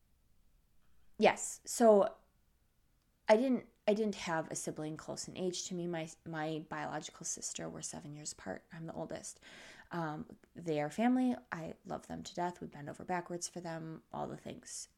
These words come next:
Um, but it's just crazy to see how a friendship could become so much more in such a short amount of time. Like, I don't understand it, and it blows my mind to think about it. And it's hard to think about it these days 'cause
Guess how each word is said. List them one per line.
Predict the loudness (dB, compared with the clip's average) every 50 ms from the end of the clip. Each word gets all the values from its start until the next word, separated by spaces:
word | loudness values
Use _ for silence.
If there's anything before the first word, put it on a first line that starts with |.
| _ -10
Um, | -10 -8 -8 -10 -8 -6
but | -4 -4
it's | -4 -4 -4
just | -6 -6 -6 -6
crazy | -4 0 0 0 2 2 0
to | -2 -2 -4
see | -4 -2 -2 0 -2
how | 0 -2 -2
a | -4 -4
friendship | -6 -4 -4 -4 -2 -2 -4 -6 -6 -8 -12 -20 -20 -20 -20 -20 -20 -20 -20 -20 -20 -20 _ _ _ _ _ _ _ _ _ _ _ _ _ _ -20 -14 -12
could | -8 -2 2 2 2 2 0 -4 _ -2
become | 0 0 0 0 -2 -2
so | -2 -2 -2
much | -2 -2 -2 -4 -4
more | -4 -4 -4 -4
in | -4 -6 -6
such | -6 -6 -4 -4 -6 -6 -8 -8 -8
a | -8 -6
short | -6 -6 -6 -4 -6 -4 -2 -2 -2 -2 -2 -4
amount | -6 -6 -6 -6 -8
of | -10 -12
time. | -12 -12 -10 -10 -8 -8 -10 -10 -12 _ _ -8 -6
Like, | -4 -4 -4 -6 -10 -8
I | -6 -6 -6 -4 -4
don't | -4 -4 -2 -4
understand | -4 -4 -4 -4 -6 -6 -6 -8 -8 -8 -8 -6 -2
it, | -2 -2 -2 -4 -6 -12 -10
and | -10 -8 -8
it | -10 -12 -10
blows | -8 -6 -4 -4 -4 -6
my | -6 -8
mind | -8 -8 -10 -8 -8 -6 -6 -6 -6 -8 -10 _ _ _ _ -20 -20 -20 -20 -20 -20 -20 _ _ -10
to | -10 -8
think | -6 -6 -4 0
about | 4 6 8 8 10
it. | 8 6 6 4 0 -2 -2 -2 -10 -16 -18 -20 -20 -20 _ _ _ _ _ _ _ -6
And | -2 0 0
it's | 0 0 2
hard | 2 2 2
to | 2
think | -2 -6 -6 -6 -4
about | -2 -2 0 0
it | 0 0 -2 -4 -6 -6
these | -6 -6 -6 -4
days | -4 -2 -2 -2 -2 -4
'cause | -8 -10 -12 -12 -12 -12 -14